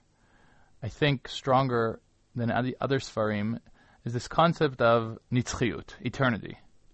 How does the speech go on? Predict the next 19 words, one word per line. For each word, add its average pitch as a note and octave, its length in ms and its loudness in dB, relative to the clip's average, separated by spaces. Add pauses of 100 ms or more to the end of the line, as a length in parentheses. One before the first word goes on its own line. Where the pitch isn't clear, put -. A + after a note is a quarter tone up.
(1400)
Eternity F#3+ 600 2
is A2 100 -2
about A#2+ 640 2 (1400)
circles. - 600 -4 (1300)
Circles D#3 580 0
go A2 420 0 (320)
down C3+ 260 6
and B2 100 0
up, A#2 380 0 (880)
and B2 140 0
down A2+ 360 4
and G#2 120 -4
up. - 260 -10 (1400)
At A#2+ 80 -2
the A#2+ 60 -2
beginning D#3 260 2
of C#3 80 -2
Sefer C3+ 280 2
Bamidbar, A2+ 640 4